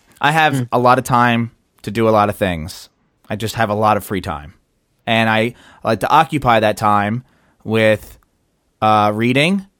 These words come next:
Speaker 1: watching the T V that I wanna watch, not just, I don't just channel surf or anything, uh, movies that I wanna watch,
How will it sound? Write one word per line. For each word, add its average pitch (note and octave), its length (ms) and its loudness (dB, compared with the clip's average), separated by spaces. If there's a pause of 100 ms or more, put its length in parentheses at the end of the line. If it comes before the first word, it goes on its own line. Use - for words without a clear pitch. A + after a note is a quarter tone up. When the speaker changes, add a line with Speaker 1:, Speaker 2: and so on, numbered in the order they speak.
(240)
Speaker 1:
watching C3 520 0
the A#2 100 0
T D3 240 0
V C#3+ 140 4
that A#2+ 120 4
I D3 220 4
wanna B2 200 2
watch, G2+ 540 0
not G#2+ 220 -4
just, G#2+ 160 -6 (220)
I G#2+ 80 0
don't B2 120 0
just A2 280 -8
channel A2 340 0
surf F#2+ 300 -4
or F2+ 40 -2
anything, F2 440 -6 (880)
uh, A2 240 2
movies C#3 440 2
that B2 220 2
I C3+ 240 6
wanna A#2+ 240 2
watch, F#2+ 540 -2